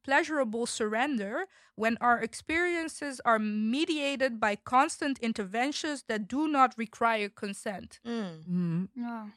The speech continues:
Speaker 2: Goed om over na te denken.
Speaker 1: En dus,
Speaker 3: Ja.
Speaker 1: ja, dat wa-, waar wij het over hebben van, ehm, en zij heeft het over state intervention specifiek.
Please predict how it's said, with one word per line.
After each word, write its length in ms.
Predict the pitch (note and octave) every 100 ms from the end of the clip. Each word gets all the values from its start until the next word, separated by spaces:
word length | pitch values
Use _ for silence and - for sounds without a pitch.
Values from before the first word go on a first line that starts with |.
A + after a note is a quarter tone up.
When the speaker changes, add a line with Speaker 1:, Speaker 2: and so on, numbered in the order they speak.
| _
Speaker 2:
Goed 140 | C#4+ C4+
om 80 |
over 140 | A#3+ G3+
na 140 | G3
te 120 | B3 -
denken. 300 | D3 D3 _ _ _
Speaker 1:
En 260 | - A#3 A#3+
dus, 280 | B3+ B3+ -
Speaker 3:
Ja. 60 | - _ _
Speaker 1:
ja, 240 | D4+ C#4
dat 280 | A3+ B3+ B3+ A#3+
wa-, 180 | C4+ A#3
waar 200 | A#3+ B3
wij 260 | B3+ B3+ C4
het 160 | - -
over 300 | B3+ B3+ A#3+ A#3+
hebben 260 | C#4 F4
van, 340 | - B3 A#3 A#3 _ _ _
ehm, 380 | G#3+ A3+ A3+ A3+
en 160 | A3+ A#3
zij 200 | B3+ C4
heeft 220 | C4 -
het 160 | B3 B3
over 180 | A3+
state 380 | A#3 - C4+ D#4
intervention 680 | C#4 C4+ A#3+ B3+ C4+ - E4+
specifiek. 720 | - A#3+ A#3 - - D#4 -